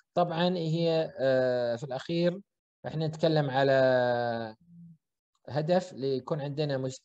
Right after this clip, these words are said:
آه، مستويات شراكة أكبر. عشان يكون عندنا مستويات شراكة أكبر لازم يكون عندنا، آه، ال-، ال-، إن يكون نس-، نعمل على أن احنا نصبح لسنا فقط خبراء،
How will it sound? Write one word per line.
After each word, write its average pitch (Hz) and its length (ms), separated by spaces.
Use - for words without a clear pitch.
آه، 113 680
مستويات 139 540
شراكة 156 420
أكبر. - 280
عشان 220 300
يكون 214 180
عندنا 185 280
مستويات 170 320
شراكة 165 440
أكبر 196 380
لازم 170 360
يكون 156 220
عندنا، 165 540
آه، 117 380
ال-، 117 200
ال-، 110 800
إن 127 160
يكون 147 400
نس-، - 200
نعمل 165 400
على 143 280
أن 143 120
احنا 139 500
نصبح 170 500
لسنا 233 300
فقط 208 320
خبراء، 156 560